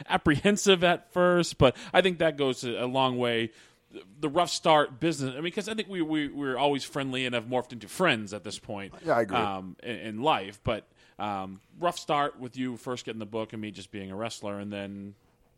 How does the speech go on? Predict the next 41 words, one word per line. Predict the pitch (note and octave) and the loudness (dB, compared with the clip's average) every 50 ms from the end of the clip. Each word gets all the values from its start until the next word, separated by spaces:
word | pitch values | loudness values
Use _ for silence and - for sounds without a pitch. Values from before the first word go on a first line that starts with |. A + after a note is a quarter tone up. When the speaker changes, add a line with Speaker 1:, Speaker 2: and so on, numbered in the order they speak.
| _ _ | _ _
Speaker 1:
our | - G#2+ G#2+ G2+ | -12 -12 -10 -10
relationship | G2 G2 G2+ G2+ G2 - - - - _ | -10 -10 -10 -12 -12 -12 -16 -18 -18 _
kinda | _ A2 G2 F#2 | _ -20 -20 -18
came | _ - A#2+ G#2+ G2+ G2+ G2 F#2+ F#2+ F#2+ _ _ _ _ _ _ _ _ _ | _ -16 -16 -14 -14 -14 -14 -16 -18 -20 _ _ _ _ _ _ _ _ _
full | - C#3+ A#2+ | -6 -6 -4
circle | - - - D3 C#3+ - C3 A2+ | -4 -2 -4 -4 -2 -4 -6 -4
there, | A2+ A2 A2 A2 | -2 -2 -2 -2
me | A2 A2+ A#2 A#2 | -2 -4 -6 -4
reaching | A2 A#2+ A#2 - A#2+ A2 | -4 -6 -8 -8 -10 -10
out | G#2+ G#2+ G#2 | -10 -10 -12
to | - A2+ | -12 -10
you | A2+ B2 B2+ B2+ A#2+ A#2 | -8 -6 -4 -4 -4 -4
ha-, | B2 D2 F#2+ F#2+ _ | -6 -8 -10 -16 _
'cause | - A2+ G2+ | -16 -12 -10
I | G#2 F#2+ | -10 -8
had | G2 C3 C#3 C3+ A#2 | -6 -6 -6 -4 -6
that | A2 E2+ G2 | -8 -8 -8
respect | G2+ F#2+ - _ F#2 F2 _ _ | -12 -14 -12 _ -16 -16 _ _
for | - A2+ | -18 -14
you | G2 F#2+ G2 G2 | -14 -12 -12 -12
and | F#2+ F#2+ F#2+ | -14 -14 -14
what | G2 F#2 - - | -16 -16 -16 -16
you | A2 G2+ F#2+ | -16 -14 -14
were, | F#2 F#2 F#2 F2+ F2+ F2+ F2+ _ _ _ _ _ _ _ _ _ _ _ _ _ _ _ _ _ _ | -12 -14 -12 -12 -14 -14 -16 _ _ _ _ _ _ _ _ _ _ _ _ _ _ _ _ _ _
you | B2+ A#2 | -12 -10
know, | G2+ F2+ E2+ F2 _ _ _ _ _ _ _ | -10 -10 -14 -16 _ _ _ _ _ _ _
able | C3 A#2+ G#2+ A2 - | -10 -8 -8 -10 -12
to | A2+ G2+ | -12 -12
accomplish | - - A2 G2 F#2 - - G#2 G#2+ - - | -12 -10 -10 -10 -10 -10 -10 -12 -12 -12 -14
and | G#2 G2 | -14 -14
the | G2 | -14
things | - - G#2 G2+ F#2 G2+ | -14 -14 -16 -14 -12 -12
I | F#2+ | -14
saw | - - G#2 F#2 | -10 -10 -10 -10
you | F#2 F2+ E2+ | -8 -12 -12
do | E2+ F#2+ F#2+ F#2+ F#2+ | -12 -12 -12 -12 -12
and | G2 G2 F#2+ F2 - | -12 -12 -14 -16 -16
say, | - - G2+ F#2+ | -12 -12 -12 -10
"Hey, | G2 B2 B2+ A2+ G#2 G2+ F#2+ F2+ G#2+ _ | -6 -6 -6 -6 -6 -8 -12 -14 -18 _
I'm | - G#2+ A2+ A2 | -16 -14 -14 -14
struggling. | - - B2+ A2+ G#2+ G#2 G#2+ G#2 G#2 G2+ G#2+ G#2 | -10 -8 -8 -8 -8 -8 -10 -10 -10 -12 -12 -14